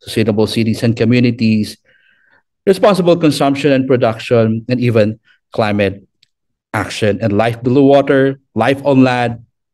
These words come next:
peace strong, and strong institutions, justice, in partnership with the goals. Sibuyan Island has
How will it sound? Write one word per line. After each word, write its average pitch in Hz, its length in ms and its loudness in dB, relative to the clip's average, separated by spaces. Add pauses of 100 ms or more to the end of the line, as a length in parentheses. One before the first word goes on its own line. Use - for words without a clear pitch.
(140)
peace 131 260 0
strong, 120 480 2
and 107 320 -4 (340)
strong 113 440 0
institutions, 107 840 -2
justice, 110 580 -4
in 107 360 -8 (160)
partnership 113 520 -4
with 95 80 -4
the 101 60 -2
goals. 82 300 -10 (640)
Sibuyan 247 360 2
Island 220 360 2
has 170 560 -2